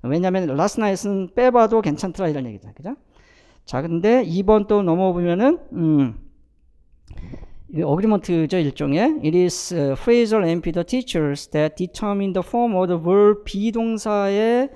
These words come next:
형태를 결정하죠. 복수니까 뭐가 됐어요? was가 아니라 were가 됐죠. 음, 그러니까 어그리먼트를 얘기한 거예요. 그 다음에 yes, no question에서 인버전이 일어날 때 누가 이동을 해요? last night이 이동하는 게 아니라,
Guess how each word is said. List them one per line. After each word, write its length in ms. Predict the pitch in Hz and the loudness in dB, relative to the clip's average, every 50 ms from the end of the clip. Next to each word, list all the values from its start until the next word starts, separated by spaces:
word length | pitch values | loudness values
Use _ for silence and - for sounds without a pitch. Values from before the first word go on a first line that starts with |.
| - - - _ _ | -18 -20 -20 _ _
형태를 600 | - 269 262 262 262 - 254 240 226 226 226 220 | -2 -2 -2 -2 0 2 2 4 4 4 2 0
결정하죠. 600 | - 170 180 175 - 226 226 220 214 - 277 269 - - - - - _ _ _ | 0 -2 -4 -2 -4 -4 -4 -4 -2 -2 -4 -6 -6 -12 -20 -20 -20 _ _ _
복수니까 640 | - 202 196 - 254 240 233 214 - 226 220 220 214 | -10 -10 -8 -4 -4 -4 -4 -2 0 2 2 2 2
뭐가 220 | 202 165 175 196 | 2 0 2 2
됐어요? 460 | 185 175 147 - - 139 127 117 117 - - - - - | 2 2 0 -2 -2 -2 -2 -2 -4 -8 -14 -20 -18 -8
was가 380 | 170 160 165 170 170 165 180 170 | -2 0 0 0 -2 -2 -2 -2
아니라 320 | 151 151 160 226 302 330 - - - | -2 0 0 -2 -2 -4 -6 -14 -12
were가 260 | 117 123 135 147 147 | -10 -8 -8 -8 -8
됐죠. 300 | 151 117 - - - - _ _ _ _ _ _ _ - - | -10 -10 -14 -14 -20 -20 _ _ _ _ _ _ _ -12 -10
음, 220 | 151 143 123 120 _ _ _ _ _ _ - | -10 -10 -10 -14 _ _ _ _ _ _ -10
그러니까 300 | - 202 196 190 160 135 | -10 -6 -2 -2 0 0
어그리먼트를 760 | 156 190 208 202 190 170 156 - - 160 151 151 151 147 135 | 0 0 0 -2 -2 -4 -6 -6 -6 -6 -4 -4 -4 -4 -6
얘기한 320 | 120 113 139 139 170 208 | -6 -8 -8 -12 -12 -12
거예요. 140 | 214 - - - _ _ _ _ _ _ _ _ _ _ _ _ _ _ _ | -14 -16 -18 -20 _ _ _ _ _ _ _ _ _ _ _ _ _ _ _
그 80 | - 165 | -6 0
다음에 580 | 175 180 180 175 180 202 220 233 240 262 269 - - | 2 4 4 4 2 2 2 2 2 0 -2 -4 -4
yes, 280 | - 175 196 - - | -2 -2 -2 -2 -2
no 140 | 214 208 202 | -2 -2 -2
question에서 680 | 202 - 254 240 - - 220 208 196 190 170 - 190 180 | 0 0 -2 -2 0 -4 -4 -2 -2 -2 -2 -2 -2 -2
인버전이 1080 | 156 165 185 185 190 185 185 185 165 165 175 170 165 160 156 156 160 151 160 175 175 | 0 -2 -2 0 0 0 0 0 -2 -2 -2 -2 0 0 0 -2 -2 -4 -4 -4 -4
일어날 300 | 160 147 156 151 147 139 | -4 -2 -2 -2 -4 -4
때 120 | - - 180 | -4 -6 -8
누가 280 | 151 160 160 190 220 | -6 -6 0 2 2
이동을 300 | 208 202 190 190 185 175 | 2 2 2 0 -2 -2
해요? 260 | 170 175 226 285 302 269 | -2 -2 -2 -4 -6 -6
last 280 | 127 143 175 - - 214 | -6 -6 -6 -6 -6 -8
night이 320 | 196 196 190 - - 175 | -6 -6 -8 -8 -8 -8
이동하는 320 | 165 175 180 180 180 165 165 | -8 -6 -6 -4 -4 -4 -4
게 60 | 175 | -4
아니라, 320 | 160 156 175 247 320 330 | -4 -4 -4 -4 -4 -6